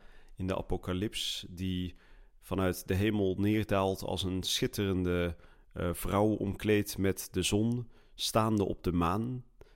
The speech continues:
een teken aan de hemel. En we weten dat Maria zelf ook op verschillende plaatsen, wan-, wanneer zij verscheen,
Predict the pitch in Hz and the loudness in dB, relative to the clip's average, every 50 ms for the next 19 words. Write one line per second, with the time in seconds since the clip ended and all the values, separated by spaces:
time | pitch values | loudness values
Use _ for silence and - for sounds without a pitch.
0 | - - - - - - 120 127 123 - 120 95 95 95 90 90 90 90 95 104 | -12 -6 -6 -2 4 6 6 6 6 6 2 2 2 2 2 2 2 2 2 2
1 | 101 101 98 95 95 104 101 - _ _ _ - - - - - - - - 101 | 2 2 0 -2 -4 -6 -10 -14 _ _ _ -20 -20 -20 -20 -20 -12 -4 0 2
2 | 101 98 104 101 123 131 143 139 - 127 117 117 113 - - 107 104 104 98 127 | 4 4 6 6 6 6 4 4 2 4 4 4 4 2 0 0 2 2 2 2
3 | 131 120 104 98 - - 110 131 151 - - - - 107 117 120 - - 107 - | 2 4 4 4 4 4 4 4 2 0 -4 -2 0 0 0 0 0 -4 -8 -6
4 | - 104 - - 117 117 113 110 104 101 92 - 104 104 107 107 - - - 98 | -4 -4 -2 -2 0 0 0 0 0 -2 -2 -2 -2 -2 -2 -2 -2 -4 -6 -6
5 | 98 92 92 90 92 95 95 92 92 92 90 - 90 90 90 - - - - - | -4 -4 -4 -4 -4 -2 0 0 0 0 0 -2 -4 -4 -4 -4 -4 -4 -2 0
6 | 110 107 104 107 107 | 0 0 0 0 -4